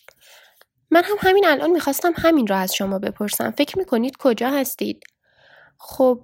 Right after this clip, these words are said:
همه جا از اینجور تخت خواب‌ها هست و همه جا هم مریض هست. به نظرم یک جور بیمارستان باشد. اما خدای من، آخر من به بیمارستان چه کار دارم؟ و با این همه آدم‌های پیر، خیلی پیرتر از من.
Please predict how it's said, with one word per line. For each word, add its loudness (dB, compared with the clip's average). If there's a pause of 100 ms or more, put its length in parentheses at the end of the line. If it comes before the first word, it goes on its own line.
(220)
همه 2
جا 4
از 6
اینجور 0
تخت -4
خواب‌ها -2
هست -2
و 2
همه 0
جا 2
هم 2
مریض 0
هست. -6 (500)
به 6
نظرم 4
یک 2
جور -2
بیمارستان -2
باشد. -6 (540)
اما 0
خدای 0
من، -2 (560)
آخر 2
من 4
به 0
بیمارستان 0
چه 2
کار 0
دارم؟ -6 (260)
و 6
با 0
این -2
همه -2
آدم‌های -2
پیر، -4
خیلی 0
پیرتر -4
از -6
من. -2